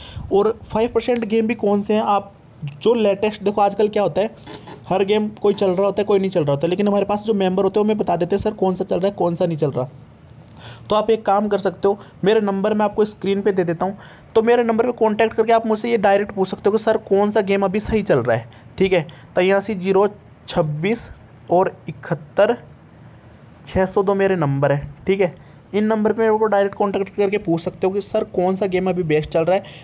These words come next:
कौन सा ख़राब चल रहा है, किसका विड्रॉल अटकेगा, किसका नहीं अटकेगा।" तो मैं आपको फिर भी बता दूंगा, कुछ जानकारी मैं आपको ज़रूर दे दूंगा। और अगर विड्रॉल नहीं आ रहा, एक बार मुझे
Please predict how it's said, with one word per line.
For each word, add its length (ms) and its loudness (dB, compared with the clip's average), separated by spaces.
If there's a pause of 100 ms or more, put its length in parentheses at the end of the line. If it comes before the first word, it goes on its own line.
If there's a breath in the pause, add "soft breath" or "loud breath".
(100)
कौन 220 0
सा 100 -2
ख़राब 320 -2
चल 120 0
रहा 100 0
है, 60 0
किसका 280 -2
विड्रॉल 260 4
अटकेगा, 400 0
किसका 360 -2
नहीं 160 2
अटकेगा।" 300 0
तो 100 -2
मैं 80 0
आपको 200 -2
फिर 200 0
भी 140 0
बता 360 2
दूंगा, 200 -2
कुछ 280 -2
जानकारी 400 2
मैं 100 0
आपको 220 0
ज़रूर 360 2
दे 120 2
दूंगा। 280 -4 (280 loud breath)
और 60 4
अगर 140 2
विड्रॉल 320 2
नहीं 100 0
आ 60 4
रहा, 100 2
एक 80 0
बार 100 0
मुझे 400 0